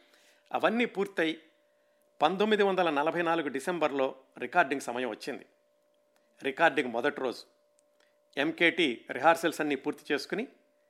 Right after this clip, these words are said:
పాడడానికి సిద్ధం అవుతూ ఉండగా అర్జెంటుగా ఇంటికి రమ్మని ఆయన కబురు వచ్చింది. రికార్డింగ్ ప్రారంభం కాకుండానే ఆపేసేసి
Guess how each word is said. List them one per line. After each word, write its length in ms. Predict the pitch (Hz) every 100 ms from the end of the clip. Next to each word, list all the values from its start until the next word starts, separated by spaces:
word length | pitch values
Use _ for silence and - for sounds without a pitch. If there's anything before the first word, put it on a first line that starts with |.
| _ _ _ -
పాడడానికి 560 | 135 185 202 160 165 175
సిద్ధం 380 | - 135 165 156
అవుతూ 280 | 160 160
ఉండగా 480 | 185 139 135 131 90 - _ _ _ 123
అర్జెంటుగా 540 | 139 156 202 196 180
ఇంటికి 360 | 147 160 151 131
రమ్మని 320 | 127 160 226 -
ఆయన 140 | 135 131
కబురు 280 | - 120
వచ్చింది. 340 | 123 - - - _ _ _ _ _ _ _ _ 139
రికార్డింగ్ 500 | 139 214 190 185 175 - _ -
ప్రారంభం 560 | 135 151 185 185 165 170 -
కాకుండానే 640 | 151 185 185 180 180 175
ఆపేసేసి 800 | 139 127 165 165 - 151 240 208